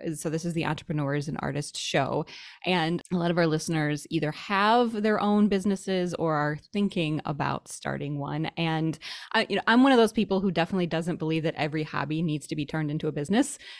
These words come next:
As huge of a proponent as I am of entrepreneurship, I think it's very good as humans for us to have some hobbies that are just,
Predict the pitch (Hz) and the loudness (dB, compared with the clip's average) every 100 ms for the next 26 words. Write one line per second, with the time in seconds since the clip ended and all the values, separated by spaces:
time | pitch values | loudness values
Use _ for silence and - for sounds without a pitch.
0 | - 185 185 - 240 240 226 226 208 226 | 0 0 2 2 6 8 6 6 6 6
1 | 233 208 190 175 180 165 170 175 156 156 | 6 6 4 4 2 2 0 0 0 -2
2 | 170 180 156 160 202 233 170 180 175 170 | -2 0 0 2 0 2 0 2 -2 0
3 | 170 190 170 175 175 156 160 160 156 165 | 0 0 4 4 4 2 2 2 0 0
4 | 165 170 - 156 - 165 139 139 - 302 | 0 0 0 -2 0 0 0 -2 2 6
5 | 277 202 170 170 226 175 170 175 170 - | 6 6 6 4 4 2 2 2 0 -2
6 | - | -10